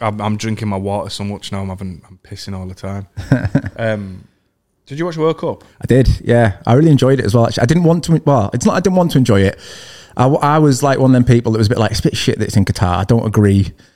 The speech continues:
Speaker 2: that it should just be given to the highest, bi-, that who's paid the most, even though the country's not, like," do you know how it was all, like, "Well, if you don't like this, the rules, don't come to the country."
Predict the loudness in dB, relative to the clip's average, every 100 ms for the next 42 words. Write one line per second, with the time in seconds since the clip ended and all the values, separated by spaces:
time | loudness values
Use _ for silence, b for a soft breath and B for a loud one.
0 | b b _ _ _ -2 -2 0 -2 0
1 | 0 2 0 2 2 2 0 -2 -2 2
2 | 2 2 2 2 4 4 2 2 2 4
3 | 4 2 2 2 2 2 0 -2 -2 -6
4 | -14 b b b b b b b _ _
5 | _ 2 4 4 4 2 4 2 2 0
6 | 2 4 4 4 2 2 2 0 0 0
7 | 0 2 4 6 4 4 2 2 2 4
8 | 2 2 2 2 0